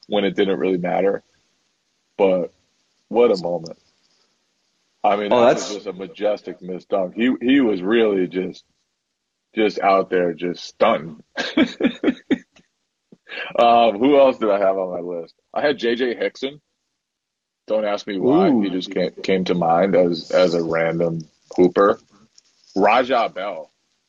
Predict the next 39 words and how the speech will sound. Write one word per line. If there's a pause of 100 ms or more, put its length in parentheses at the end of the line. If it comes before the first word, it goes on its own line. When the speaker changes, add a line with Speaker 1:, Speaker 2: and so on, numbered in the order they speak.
(1160)
Speaker 2:
Raja
Bell
was,
uh,
was
a,
was
a
player
on
those,
those
Sun
teams. (300)
Speaker 1:
Yeah, (180)
and
he
fits
the
mold
of
guys
that (640)
Brad
has
been
looking
for,
like, (260)
guys
with
size
who
can
shoot
a
little
bit. (800)
Um,